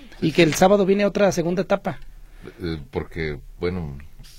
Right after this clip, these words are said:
Speaker 2: aquí lo comentamos el viernes, que si reduce o no reduce el transporte masivo el uso de automóvil. Pues parece que no tanto, pues,
Speaker 1: No,
Speaker 2: pero
Speaker 1: subió de, del total de habitantes de la zona metropolitana que utilizan tra-, el auto,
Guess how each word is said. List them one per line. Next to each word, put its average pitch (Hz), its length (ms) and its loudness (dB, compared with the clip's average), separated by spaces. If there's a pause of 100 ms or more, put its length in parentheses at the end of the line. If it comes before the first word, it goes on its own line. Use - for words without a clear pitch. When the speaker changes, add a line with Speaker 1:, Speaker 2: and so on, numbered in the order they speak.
(540)
Speaker 2:
aquí - 200 -6
lo 117 340 0
comentamos 90 560 -6
el 87 80 -6
viernes, 92 340 -6
que 87 80 -6
si 85 160 -8
reduce 90 480 -2
o 127 60 0
no 120 140 2
reduce 120 440 -2
el 110 80 -4
transporte 98 460 -6
masivo 95 380 -4
el 95 80 -4
uso 95 200 -6
de 92 60 -2
automóvil. 85 540 -6 (1200)
Pues - 180 -16
parece 78 260 -10
que - 120 -14
no 76 140 -8
tanto, - 420 -8
pues, 135 140 -8
Speaker 1:
No, 139 100 -2
Speaker 2:
pero - 180 -14 (240)
Speaker 1:
subió 139 400 -4
de, 147 580 2 (680)
del 135 300 0
total 151 400 0
de 151 560 2
habitantes 143 480 -4
de 156 80 0
la 135 100 -2
zona 151 180 -4
metropolitana 147 680 -6
que 147 100 -6
utilizan 143 500 -6 (100)
tra-, 135 280 -4
el 139 360 -6
auto, 147 320 -6